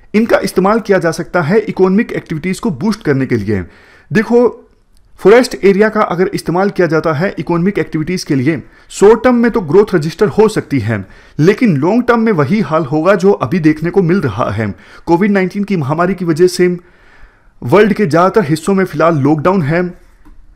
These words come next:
पचास हजार से ज़्यादा लोगों की डेथ अभी तक हो चुकी है, इकोनॉमी को बहुत बुरी तरह से नुकसान पहुंचा है। अगर देखो, इकोसिस्टम को हम नुकसान नहीं पहुंचाते,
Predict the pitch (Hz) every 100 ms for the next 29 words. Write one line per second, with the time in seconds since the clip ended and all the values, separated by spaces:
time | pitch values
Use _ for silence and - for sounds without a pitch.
0 | - - - - _ 170 208 220 214 170
1 | 165 185 196 160 160 185 160 170 175 143
2 | 185 - 147 175 - 165 175 170 156 165
3 | 180 - - 156 185 196 214 240 220 127
4 | 113 202 139 127 262 190 185 175 151 -
5 | 160 156 131 147 151 147 170 - - -
6 | - - 175 226 220 214 214 214 208 -
7 | _ _ - - - _ _ _ _ 190
8 | 202 240 240 - 233 220 220 175 185 202
9 | - 160 180 180 190 165 127 220 175 160
10 | 151 120 185